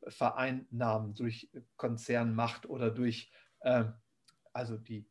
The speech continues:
die arbeitsteilige Produktion oder Wertschöpfung, die wir durch Konzerne kennen.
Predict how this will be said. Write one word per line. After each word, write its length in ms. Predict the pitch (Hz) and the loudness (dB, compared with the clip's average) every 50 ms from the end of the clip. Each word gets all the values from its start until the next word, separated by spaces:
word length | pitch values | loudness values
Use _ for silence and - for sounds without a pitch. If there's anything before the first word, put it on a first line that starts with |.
| _ - | _ -14
die 200 | 107 101 - - - | -12 -12 -12 -6 -4
arbeitsteilige 640 | 131 135 143 131 - - 123 113 120 120 117 117 | 0 0 0 0 2 4 6 6 6 6 2 0
Produktion 640 | 117 - 139 117 120 117 - - - 127 127 131 139 | -2 0 2 2 2 2 0 0 2 2 2 2 2
oder 200 | 131 127 123 110 | 2 0 2 4
Wertschöpfung, 500 | 123 127 - - - 135 123 - 131 117 | 2 2 2 0 -2 -2 -2 -2 -6 -4
die 120 | 113 120 | -2 0
wir 80 | 117 120 | 0 0
durch 180 | 120 117 117 | 0 0 -2
Konzerne 540 | - - 117 113 - 143 151 143 120 104 - _ - - _ - | -2 -4 -2 0 4 4 4 4 4 0 -6 _ -20 -20 _ -6
kennen. 360 | - 127 110 104 101 101 | -2 -2 -2 -2 -4 -8